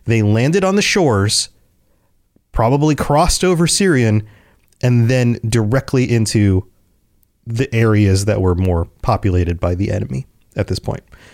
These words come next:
So, uh, basically, they beelined it to the fortress. <laughs> Straight, as straight a path as they possibly could. It goes on and says,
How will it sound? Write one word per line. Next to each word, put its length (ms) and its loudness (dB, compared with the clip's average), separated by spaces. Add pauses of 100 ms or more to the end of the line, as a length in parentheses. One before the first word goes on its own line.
(120)
So, 300 -2 (180)
uh, 260 -2
basically, 520 0
they 120 0
beelined 500 0
it 80 -8
to 120 -4
the 80 -6
fortress. 500 -6 (300)
<laughs> 240 0
Straight, 680 -2 (260)
as 180 -4
straight 360 0
a 80 2
path 440 0
as 140 0
they 80 0
possibly 460 0
could. 260 -4 (1080)
It 80 -4
goes 200 0
on 340 0 (360)
and 140 -2
says, 240 -2